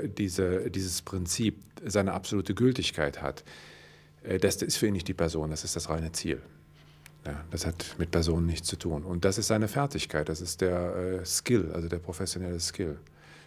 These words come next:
des Scharfschützen. Der Scharfschütze wird ja auch, ähm, in der, in der Fiktion nicht als angenehmer Typ.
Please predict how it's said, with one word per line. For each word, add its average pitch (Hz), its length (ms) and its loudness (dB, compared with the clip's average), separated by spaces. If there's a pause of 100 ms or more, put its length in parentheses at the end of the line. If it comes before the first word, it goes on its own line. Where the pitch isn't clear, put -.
des - 100 -4
Scharfschützen. 95 460 0
Der 92 40 2
Scharfschütze 156 460 2
wird 151 140 4
ja 135 80 4
auch, 135 200 0 (1040)
ähm, 117 220 -2
in 147 160 2
der, 113 280 6
in 113 180 2
der 117 100 6
Fiktion 113 880 6
nicht 139 200 0
als 139 200 -4
angenehmer 104 640 2
Typ. - 280 -6